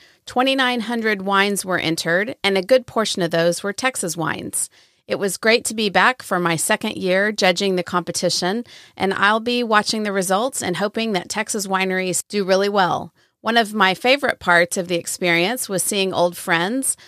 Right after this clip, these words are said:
but it was also great to meet some new California winemakers who were judging for the first time and who didn't have previous experience with Texas wines. They were thrilled to be learning more about Texas wines, from Blanc du Bois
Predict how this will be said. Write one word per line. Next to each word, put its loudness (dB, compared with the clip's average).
but -6
it 2
was 2
also 0
great 2
to -4
meet 0
some 0
new 0
California 0
winemakers 0
who -2
were 2
judging 0
for -4
the -2
first -2
time -2
and -2
who 2
didn't 2
have 0
previous 0
experience 0
with -4
Texas -4
wines. -4
They 4
were 4
thrilled 2
to -4
be 0
learning 4
more 4
about 2
Texas -4
wines, 2
from 0
Blanc 2
du -2
Bois 2